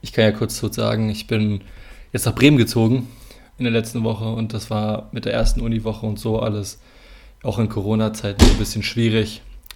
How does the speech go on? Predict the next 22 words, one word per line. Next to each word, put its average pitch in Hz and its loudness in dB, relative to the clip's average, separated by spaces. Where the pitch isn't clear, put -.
Ähm, 98 2
deshalb, 107 4
ähm, 98 0
hat's 113 2
einfach 113 -2
mal 104 -2
aussetzen 113 -2
müssen. 113 -2
Wenn 120 2
wir 110 4
damit 107 0
dann 110 0
richtig 110 -4
Asche 113 -4
verdienen, 107 0
dann 107 -2
geht 117 -4
es, - -10
<laughs> - -16
dann 110 2
geht 117 0
es 113 -2